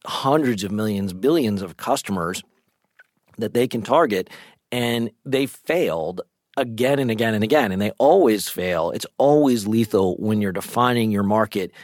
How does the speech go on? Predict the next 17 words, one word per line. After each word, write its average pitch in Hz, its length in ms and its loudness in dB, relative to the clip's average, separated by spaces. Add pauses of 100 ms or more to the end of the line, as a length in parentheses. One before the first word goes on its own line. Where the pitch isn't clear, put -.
(300)
by 110 360 2
your 101 240 -2
competitors' 90 800 -2
products. 104 500 2
So 104 160 2
when 101 160 0
Google 107 300 0
tried 90 260 0
to 92 60 0
launch 87 280 0
a 95 60 -6
social 92 300 -2
network, 90 500 0
I 92 160 -2
mean, 87 320 -6
it 92 120 -4
was, 80 200 -6